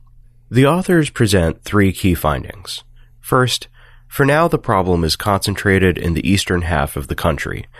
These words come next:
with parts of Appalachia and New England affected most severely.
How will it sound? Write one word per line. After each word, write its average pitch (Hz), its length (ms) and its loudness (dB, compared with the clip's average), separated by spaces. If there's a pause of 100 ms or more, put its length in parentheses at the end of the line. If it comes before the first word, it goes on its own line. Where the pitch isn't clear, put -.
(220)
with 98 160 0
parts 123 280 0
of 107 60 -6
Appalachia 98 720 0
and 82 140 2
New 95 160 4
England 110 460 2
affected 104 640 0
most 87 280 2
severely. 73 640 -2